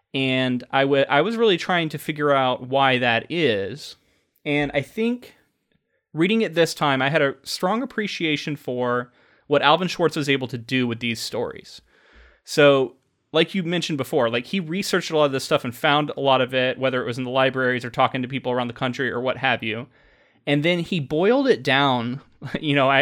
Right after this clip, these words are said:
I kept thinking of, like, boiling it down to just the bones, <laughs> like a skeleton, you know, in some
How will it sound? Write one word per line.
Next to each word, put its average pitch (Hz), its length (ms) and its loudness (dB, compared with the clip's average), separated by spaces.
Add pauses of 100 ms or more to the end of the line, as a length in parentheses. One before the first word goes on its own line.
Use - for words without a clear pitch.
I 135 40 -2
kept 160 180 -2
thinking 160 300 -2
of, 123 100 -2
like, 123 220 0
boiling 135 300 2
it 135 80 -4
down 131 200 2
to 139 80 -6
just 131 220 2
the 143 60 -6
bones, 127 600 -2
<laughs> - 0 -
like 135 240 -2
a - 40 -10
skeleton, 131 600 2
you 127 80 -6
know, 117 180 0
in 123 100 -4
some 120 420 -6